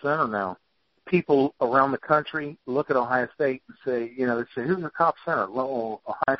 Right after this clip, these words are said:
State's kicking out a lot of centers, and really take a good look at him for that reason. So he could pop in there,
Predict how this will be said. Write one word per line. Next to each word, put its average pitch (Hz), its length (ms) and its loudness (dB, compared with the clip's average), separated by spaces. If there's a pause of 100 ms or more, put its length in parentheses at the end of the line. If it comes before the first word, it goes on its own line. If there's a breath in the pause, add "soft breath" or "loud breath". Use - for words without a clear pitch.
State's 139 220 -4 (100)
kicking 110 220 -6
out 101 120 0
a 101 40 -4
lot 104 180 0
of - 140 -8
centers, 110 280 -6 (520 loud breath)
and 127 240 2
really 139 240 8
take 143 160 2
a 120 60 0
good 123 200 6
look 120 320 6
at 107 80 2
him 110 400 -2
for 147 220 4
that 113 200 4
reason. 110 400 -8 (540)
So 123 140 4
he 147 120 0
could 151 200 -2
pop 127 260 4
in 117 160 -2
there, 107 320 -2